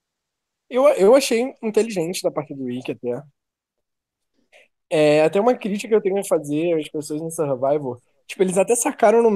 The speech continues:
meio desse episódio que eles tinham que ficar atrás do Rick pra ele não achar o ídolo, sabe?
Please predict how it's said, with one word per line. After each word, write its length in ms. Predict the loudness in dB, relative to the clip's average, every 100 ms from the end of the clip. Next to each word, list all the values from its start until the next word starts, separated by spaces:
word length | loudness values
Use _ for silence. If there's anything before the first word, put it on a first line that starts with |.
| 2
meio 240 | 2 2 2
desse 240 | 0 0
episódio 560 | -2 0 2 4 2 -4 -12 _ _ _ _
que 60 | -4
eles 160 | -2
tinham 160 | -2 -4
que 120 | -6
ficar 300 | -6 0 0
atrás 320 | 2 0 0
do 100 | -2
Rick 260 | -4 -6 -6
pra 140 | -6
ele 120 | -6 -4
não 140 | -4
achar 220 | -4 -4
o 100 | -2
ídolo, 320 | -4 -6 -12
sabe? 280 | -8 -4 -6